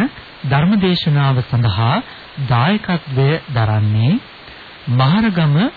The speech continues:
වත්තේ ගෙදර පුරාණ පාරේ ධර්මසිරි පෙරේරා මහතා සහ එම මැතිණිය සමගින් දෙහිවල කළුපෝවිල සරණංකර පාරේ රෝහණ වික්‍රමරත්න මහතා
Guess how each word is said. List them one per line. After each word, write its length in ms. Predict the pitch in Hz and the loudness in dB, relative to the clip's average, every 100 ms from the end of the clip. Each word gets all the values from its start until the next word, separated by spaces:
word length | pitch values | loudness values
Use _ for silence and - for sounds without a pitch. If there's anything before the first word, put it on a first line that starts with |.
| - - - | -12 -20 -10
වත්තේ 600 | 131 123 135 - 262 240 | -2 0 -2 -2 0 0
ගෙදර 340 | 143 117 117 131 285 - - - | 0 0 0 0 -2 -6 -20 -20
පුරාණ 500 | - 151 151 160 151 | -4 0 2 2 0
පාරේ 560 | 139 120 117 117 120 135 - - - | 0 0 2 2 0 -2 -8 -18 -6
ධර්මසිරි 680 | 131 135 214 254 - 202 | 0 2 2 0 0 -2
පෙරේරා 540 | 185 131 131 123 123 123 | 0 0 0 0 0 0
මහතා 500 | 120 107 110 113 110 | 0 -2 -2 0 0
සහ 280 | - 113 113 196 - - - - - | -2 -2 0 -2 -4 -14 -20 -20 -10
එම 180 | 139 135 135 131 131 | -2 2 2 0 -2
මැතිණිය 600 | 117 123 - 247 214 180 - | 0 0 0 2 2 0 -4
සමගින් 580 | - 120 110 104 117 151 302 - - - - - 143 | -2 0 0 0 2 2 0 -6 -20 -20 -20 -14 -8
දෙහිවල 520 | 123 127 135 135 135 175 339 - - - | -2 0 2 2 2 0 -2 -8 -20 -18
කළුපෝවිල 760 | - 156 220 240 151 127 120 110 196 - - - | -4 0 0 0 0 0 0 0 -2 -4 -18 -14
සරණංකර 720 | - 143 180 196 190 185 175 | -4 0 2 2 0 0 -2
පාරේ 560 | - 117 117 113 120 240 - - - - - - | 0 0 2 2 0 -2 -6 -20 -20 -20 -18 -8
රෝහණ 500 | 117 147 208 240 254 269 - | 0 0 0 0 0 -2 -6
වික්‍රමරත්න 760 | 117 127 - 254 240 196 - 160 | -4 -4 -2 0 0 0 -2 0
මහතා 480 | 131 107 113 123 117 | 0 0 0 0 0